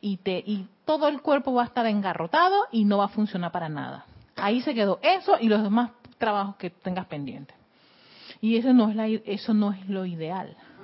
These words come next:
Lo ideal es sencillamente, "Espérate, yo sé que tengo que entregar esto, pero yo necesito el vehículo para poder hacer eso. Y este vehículo requiere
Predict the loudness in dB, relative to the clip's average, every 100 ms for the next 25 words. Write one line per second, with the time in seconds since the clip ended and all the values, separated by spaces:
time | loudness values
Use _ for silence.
0 | -20 -20 -20 -20 -20 -8 -4 -2 0 0
1 | 0 -2 -4 -6 -8 -2 2 2 2 0
2 | -4 -8 -12 -20 -10 -4 -4 -6 -16 -20
3 | -20 -20 _ _ -20 -20 -12 -8 -4 0
4 | 0 2 0 0 0 2 0 -2 -4 -2
5 | -4 -2 0 0 -2 -4 -6 -4 0 0
6 | 0 -4 -8 -8 -6 -6 -8 -12 -20 -20
7 | _ -2 -2 -6 -6 -4 -4 -6 -10 -12
8 | -14 -16 -20 -20 _ _ -6 -4 -2 -2
9 | -2 0 0 0 -4 -4 -4 -6 -6 -2
10 | -2 -2 -6